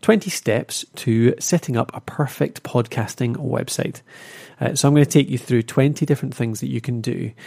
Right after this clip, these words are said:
um, step by step in a full course format on how to set up a perfect podcasting website. If you've been listening to the show for long, you'll know that my first series was very similar.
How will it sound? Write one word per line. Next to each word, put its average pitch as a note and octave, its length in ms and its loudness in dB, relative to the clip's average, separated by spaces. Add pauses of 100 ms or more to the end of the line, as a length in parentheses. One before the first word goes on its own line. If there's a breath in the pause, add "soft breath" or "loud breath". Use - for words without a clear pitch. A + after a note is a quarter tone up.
(260 loud breath)
um, G#2+ 220 -4
step A3 260 4
by D3 120 4
step - 460 -2
in B2+ 60 0
a C3 40 0
full E3 180 2
course D3 340 4
format A2 560 0
on B2+ 140 0
how C#3 200 2
to E3+ 160 0
set A2+ 420 0
up - 200 -2
a - 40 -16
perfect - 520 -4
podcasting A2 760 -6
website. - 520 -4 (880 soft breath)
If - 120 -2
you've C#3+ 120 4
been D3+ 120 6
listening F3 440 4
to C3 300 4
the A#2 80 4
show B2+ 360 4
for - 180 -2
long, A2+ 400 2
you'll C3+ 160 4
know F3 240 8
that C#3+ 200 4
my B2 260 2
first - 260 0
series B2+ 320 2
was G#2 120 -2
very G#2+ 180 2
similar. - 360 0